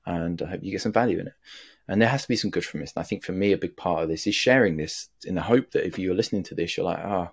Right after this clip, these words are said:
yeah, that's me. Maybe now's the time to take action, 'cause I really don't wanna go through that kind of period of time." Um,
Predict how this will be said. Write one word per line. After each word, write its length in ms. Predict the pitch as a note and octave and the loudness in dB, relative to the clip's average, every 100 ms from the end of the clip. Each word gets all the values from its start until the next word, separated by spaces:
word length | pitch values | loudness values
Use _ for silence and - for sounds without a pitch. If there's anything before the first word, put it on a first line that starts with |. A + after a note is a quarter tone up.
| _ | _
yeah, 180 | F#2+ F2+ | -2 -2
that's 240 | E2+ F2 | -2 -6
me. 340 | F2 F2+ D#2+ - _ _ _ _ | -6 -4 -6 -10 _ _ _ _
Maybe 240 | G2 G2 F#2+ | -6 -2 -2
now's 240 | F2 E2+ | -4 -6
the 40 | |
time 200 | - G2 | -6 -6
to 100 | F2 | -6
take 160 | - E2 | -6 -4
action, 380 | E2 - - D#2 | -4 -4 -6 -6
'cause 180 | - - | -6 -4
I 60 | |
really 260 | F2+ F#2 F2+ | -4 -4 -4
don't 120 | E2+ | -4
wanna 120 | E2+ | -4
go 220 | E2 E2+ | 0 -2
through 340 | E2+ - E2 D#2+ _ _ _ _ _ _ | -2 -4 -6 -6 _ _ _ _ _ _
that 240 | - D#2 - | -4 -4 -4
kind 160 | E2+ | -8
of 80 | - | -8
period 280 | E2+ D#2+ D2+ | -6 -4 -6
of 80 | - | -8
time." 280 | D#2+ D#2+ - - - - - _ - | -10 -10 -14 -20 -20 -20 -20 _ -12
Um, 440 | D#2 D2+ D2+ D#2 | -10 -8 -10 -12